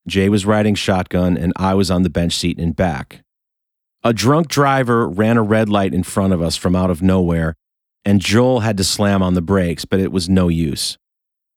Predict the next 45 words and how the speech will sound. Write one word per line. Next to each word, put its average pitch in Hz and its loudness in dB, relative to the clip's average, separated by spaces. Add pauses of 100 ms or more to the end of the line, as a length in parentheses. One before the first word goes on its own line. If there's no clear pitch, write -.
(520)
We 127 6
had 131 2
a 110 2
head-on 117 0
collision 107 0
at 87 -2
high 95 -2
speed 101 0
with 80 -4
this 71 -8
guy. - -12 (960)
I 127 2
was 151 2
hit 120 2
in 123 2
the 113 2
back 110 -2
of 101 -4
the 95 -2
head 107 0
by 98 0
one 98 0
of 90 -2
the 90 -2
lighting 107 2
trusses 95 -2
that 101 -4
we 95 -2
weren't 92 -2
using 95 2
due 87 0
to 85 -2
the 76 -6
fact - -4
that 85 -10
the 92 -4
venue 92 2
in 82 -2
Panama 82 -2
City 90 0
had 80 -6
a 78 -6
full 87 -4
lighting 95 0
rig. 85 -2